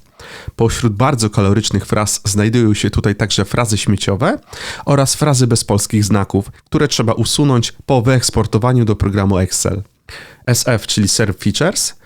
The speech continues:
czyli ilość funkcji, które są wyświetlane w wynikach wyszukiwania dla danej frazy, jak na przykład wyniki z Google Merchant, wewnętrzne site linki, czy treść typu Direct Answer, która odpowiada na pytanie użytkownika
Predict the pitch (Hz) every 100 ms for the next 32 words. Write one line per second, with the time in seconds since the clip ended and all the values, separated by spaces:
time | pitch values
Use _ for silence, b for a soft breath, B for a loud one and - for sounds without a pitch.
0 | b b - 117 113 - 180 131 - 104
1 | 104 - - 104 104 104 98 - - -
2 | 117 110 101 107 123 127 98 98 - 117
3 | 117 113 123 107 104 104 101 123 101 -
4 | 90 92 170 285 B B B - - 165
5 | - 156 156 143 110 117 143 160 123 110
6 | 120 107 104 107 101 185 247 - B B
7 | 113 117 127 123 - 104 107 98 - 107
8 | 101 190 254 B B - - - 139 -
9 | - 135 127 104 - 101 117 131 110 101
10 | - 104 92 - 196 320 B B B B
11 | - 185 165 - 147 147 139 131 123 127
12 | 131 127 123 110 - 120 117 127 123